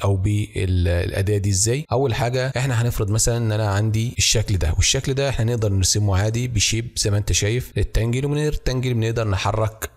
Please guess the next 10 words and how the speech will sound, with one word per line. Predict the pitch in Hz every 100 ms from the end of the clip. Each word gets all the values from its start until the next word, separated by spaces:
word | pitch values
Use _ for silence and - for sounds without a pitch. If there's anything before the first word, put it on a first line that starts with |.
| _ _ _ _ _ _ -
إحدى | 110 101
الزوايا | 95 95 107
الخاصة | 101 - 104 95
بالشكل | 95 101 117 - - - - 123 - _ _ -
بالطريقة | - 101 104
دي | 95
كده، | 95 107 160 -
وبنخليه | 113 107 104 101 107
بالشكل | 98 - 98 90
ده. | 87 -